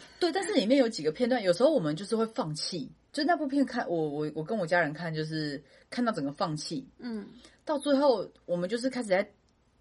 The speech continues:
Speaker 1: 就是在聚焦在一些很奇怪的片段，比如说，呃，我们刚刚讲的是邓伦跟那个赵又廷嘛，反正他们两个，两个都有一个道具，一个是能够听到对方声音，一个是能够看到对方。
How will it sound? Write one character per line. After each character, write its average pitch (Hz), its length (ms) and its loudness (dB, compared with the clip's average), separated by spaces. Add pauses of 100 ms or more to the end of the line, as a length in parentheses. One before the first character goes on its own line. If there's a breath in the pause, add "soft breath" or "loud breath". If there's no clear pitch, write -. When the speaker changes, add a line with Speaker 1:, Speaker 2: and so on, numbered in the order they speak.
(160)
Speaker 1:
就 226 140 -4
是 208 380 -4
在 170 460 4
聚 214 220 -6
焦 190 160 0
在 208 140 6
一 175 60 8
些 185 140 2
很 156 100 4
奇 - 340 -4
怪 196 160 6
的 165 60 8
片 156 280 2
段， 160 200 -2
比 147 80 -6
如 147 100 -6
说， 175 400 6 (540 loud breath)
呃， 123 500 -4 (140)
我 - 40 -12
们 175 140 -6
刚 196 80 -4
刚 220 80 -2
讲 196 140 -4
的 156 80 -4
是 185 40 -8
邓 190 240 -2
伦 147 220 -4
跟 156 180 -2
那 165 120 -6
个 147 240 -4
赵 196 160 -2
又 165 100 2
廷 143 220 -10
嘛， - 280 -10
反 139 120 -4
正 214 60 -4
他 269 100 2
们 277 80 4
两 175 100 0
个， 135 180 2
两 143 160 -2
个 151 80 -4
都 190 100 0
有 180 80 4
一 160 40 0
个 165 80 0
道 151 220 0
具， 139 360 -8
一 202 60 -10
个 233 100 0
是 226 100 -8
能 175 140 -2
够 196 60 -2
听 196 160 -8
到 185 100 -2
对 180 140 0
方 160 160 -2
声 156 160 -2
音， 160 60 -4
一 - 20 -6
个 165 80 -2
是 175 100 -4
能 147 140 -4
够 156 80 -2
看 160 220 -10
到 139 100 0
对 139 200 -2
方。 127 280 -8